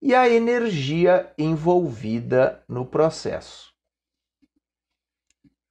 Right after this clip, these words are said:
Viram? Facilmente fiz uma citação curta. Ok? Com o Zotero,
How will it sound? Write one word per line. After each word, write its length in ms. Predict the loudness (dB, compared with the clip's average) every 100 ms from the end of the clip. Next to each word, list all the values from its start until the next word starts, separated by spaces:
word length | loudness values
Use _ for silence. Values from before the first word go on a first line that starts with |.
| _ _ _ 0
Viram? 420 | 2 2 -2 -8 _ _ _ _ _ _ _ _ _ _ _ _ _ _ _
Facilmente 1400 | -14 0 2 2 2 0 2 4 4 2 -4 -12 -12 _
fiz 840 | _ -10 0 0 0 -4 -16 -20 -20 _ _ _ _ _ _ _ _ _ _ _
uma 420 | -6 0 -2 -2 _
citação 720 | -18 -10 -4 -2 -2 -2 -2
curta. 640 | 0 0 0 -2 -4 -6 _ _ _ _ _ _ _ _ _ _ _ _ _ _ _ _
Ok? 600 | -20 -12 -2 0 0 -6 _ _ _ _ _ _ _ _
Com 340 | 0 4 4
o 60 | 4
Zotero, 1000 | 4 2 2 0 2 4 4 2 0 -6